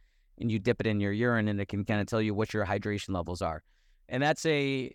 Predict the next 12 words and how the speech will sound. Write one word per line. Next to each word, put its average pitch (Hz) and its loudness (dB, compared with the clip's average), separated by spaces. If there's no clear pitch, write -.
you 135 0
know, 127 2
they 131 2
sell 127 2
them 120 2
on 117 2
Amazon. 107 0
Um, 98 0
you 123 -4
can 113 2
get 113 2
different, 107 -2